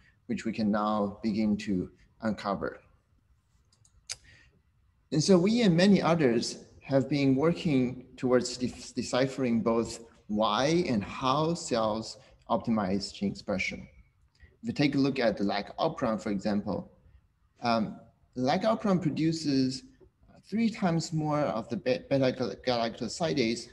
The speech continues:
which is encoded in lac Z, than the lactose permease, or lac Y. But why these numbers, right? And I believe that if we're someday able to truly understand biology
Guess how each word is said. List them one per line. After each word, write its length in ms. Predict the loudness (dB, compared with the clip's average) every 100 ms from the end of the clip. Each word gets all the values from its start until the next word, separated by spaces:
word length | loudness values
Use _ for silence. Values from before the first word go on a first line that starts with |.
| -18
which 160 | -10 -8
is 100 | -4
encoded 480 | -4 -2 -2 -2
in 180 | -4 -8
lac 240 | -8 -12 -6
Z, 360 | -2 0 -2 -8 -20 -20 _ -4
than 120 | 2
the 80 | 4
lactose 560 | 2 0 -2 -4 -4 -6
permease, 760 | -2 0 0 -6 -12 -16 -18 -18
or 60 | -10
lac 280 | -8 -8 -4
Y. 300 | -4 -4 -12 -20 _ _ -20 -20 -20 _ _ _ -20 _ -6
But 140 | -2 0
why 280 | 4 6
these 260 | 8 6 4
numbers, 800 | 4 6 4 2 -2 -10 -14 -18 _ _ _ _ _ _ _ _ -20 _ _ -8
right? 260 | -2 -2 -2 0
And 120 | 4
I 120 | 4
believe 400 | 4 4 4 4
that 160 | 4 4
if 160 | 2
we're 360 | 0 0 -2 -6
someday 420 | -2 4 4 4
able 300 | 2 2 0
to 100 | 0
truly 340 | -4 -2 0 2
understand 480 | 0 0 0 0 2
biology 720 | 2 2 2 0 0 -2